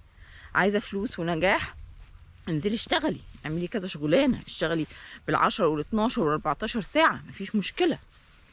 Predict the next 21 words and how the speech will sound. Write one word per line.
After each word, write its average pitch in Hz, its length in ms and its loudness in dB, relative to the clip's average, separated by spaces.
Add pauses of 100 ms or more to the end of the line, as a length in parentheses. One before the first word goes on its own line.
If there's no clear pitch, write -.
(300)
تمام؟ 165 280 2
انت 165 140 -4
لسه 180 240 0
في - 80 -10
شبابك، 143 380 0 (1200)
استغلي 233 640 2 (120)
كل 233 240 2
حاجه، 180 220 0
حتى - 240 -4
لو 196 80 4
انت 220 100 2
في - 80 -14
التلاتين 175 480 -2
أربعين 180 260 -4
لسه 220 200 -4
في - 100 -14
شبابك، 143 540 -4 (420)
تمام؟ 175 260 0 (120)
انا 233 400 6
امبارح 175 360 2
كنت - 300 -10